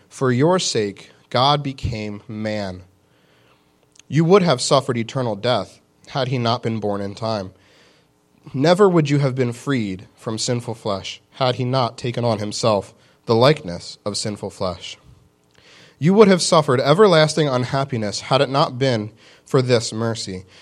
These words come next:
You would never have returned to life had he not shared your death. You would have been lost if he had not hastened to your aid. You would have perished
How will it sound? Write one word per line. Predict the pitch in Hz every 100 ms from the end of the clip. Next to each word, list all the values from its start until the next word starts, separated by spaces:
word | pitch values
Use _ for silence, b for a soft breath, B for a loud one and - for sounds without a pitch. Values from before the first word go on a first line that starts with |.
| b
You | 135
would | 143 139
never | 165 202 180
have | 151 135
returned | 127 - 139 135 -
to | 123
life | 117 139 101 - - b b
had | 131 120
he | - 175
not | 147 120
shared | - 135 117 110 110 - b b
your | 127 139 113 107
death. | 110 110 92 - _ b b b b b _ _ _
You | 139 180
would | 202
have | 165 127
been | 123 120
lost | 160 123 95 - -
if | 123
he | 143
had | 135
not | 123 113
hastened | - 147 147 180 170
to | -
your | 143 139
aid. | 117 104 101 98 - b b b
You | 127 160
would | 147
have | 113 -
perished | - 160 113 98 92 -